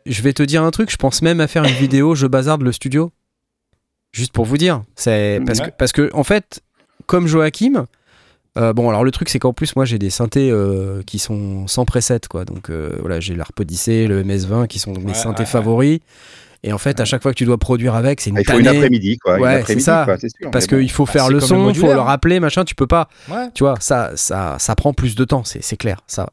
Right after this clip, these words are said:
Speaker 2: tu, et tu peux pas nécessairement l'automatiser, ou
Speaker 1: Mhm.
Speaker 2: pas autant, et pas aussi simplement et rapidement que ce que tu peux faire quand t'es, euh, en plugin, c'est sûr.
Speaker 3: Ah bah
Speaker 2: Après,
Speaker 3: oui.
Speaker 2: je, évidemment que je vais pas bazarder le, le studio, mais c'est juste pour vous dire,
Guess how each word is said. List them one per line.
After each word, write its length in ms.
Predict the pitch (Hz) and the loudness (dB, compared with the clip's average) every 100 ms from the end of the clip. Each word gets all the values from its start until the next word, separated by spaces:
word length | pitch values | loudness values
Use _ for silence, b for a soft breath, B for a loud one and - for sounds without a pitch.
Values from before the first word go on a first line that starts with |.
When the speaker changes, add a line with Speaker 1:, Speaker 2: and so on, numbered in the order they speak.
| _ | _
Speaker 2:
tu, 100 | - | -8
et 80 | 143 | -6
tu 120 | - | -2
peux 80 | 120 | 0
pas 120 | 143 151 | 2 2
nécessairement 520 | 139 - 143 131 143 | 0 -2 0 2 2
l'automatiser, 720 | 127 135 123 - 120 143 170 b b b - | 2 2 0 0 0 2 0 b b b 0
ou 120 | 190 | 2
Speaker 1:
Mhm. 60 | 175 | 2
Speaker 2:
pas 220 | 196 180 - | 2 0 2
autant, 540 | 160 - 202 208 233 _ _ _ _ _ | 0 2 2 2 -4 _ _ _ _ _
et 120 | 135 | -2
pas 320 | 131 - 151 - | 0 2 0 2
aussi 320 | 147 - 147 | 0 0 -2
simplement 580 | 127 151 139 143 147 143 | 0 0 0 0 2 2
et 80 | 120 | 0
rapidement 540 | 120 - 127 135 165 B B B B _ | -2 -4 -2 0 0 B B B B _
que 80 | 123 | -4
ce 80 | |
que 100 | - | -2
tu 140 | 117 - | -4 -2
peux 140 | 120 | -2
faire 300 | 107 151 147 | 0 0 0
quand 120 | - 110 | -4 -2
t'es, 200 | 117 104 | 0 0
euh, 220 | 95 95 | -2 -6
en 320 | 98 - - | -8 -10 -10
plugin, 280 | - 110 110 | -6 -4 -2
c'est 100 | 95 | -4
sûr. 220 | - - - | -8 -10 -10
Speaker 3:
Ah 580 | _ - - - - | _ -20 -20 -20 -8
bah 60 | 175 | -2
Speaker 2:
Après, 260 | 135 170 156 | 0 2 2
Speaker 3:
oui. 60 | |
Speaker 2:
je, 100 | 107 - | 0 -6
évidemment 400 | 104 107 123 131 | -8 -2 0 0
que 60 | 104 | 0
je 40 | |
vais 40 | |
pas 160 | 107 113 | -2 0
bazarder 340 | 107 107 107 | 0 0 2
le, 160 | 110 95 | 0 0
le 100 | 101 | -2
studio, 280 | - 120 139 | -4 0 0
mais 80 | 123 | 0
c'est 160 | 113 | -2
juste 160 | 117 - | -2 -2
pour 120 | 127 | 0
vous 120 | 123 | 2
dire, 220 | 127 165 | 2 0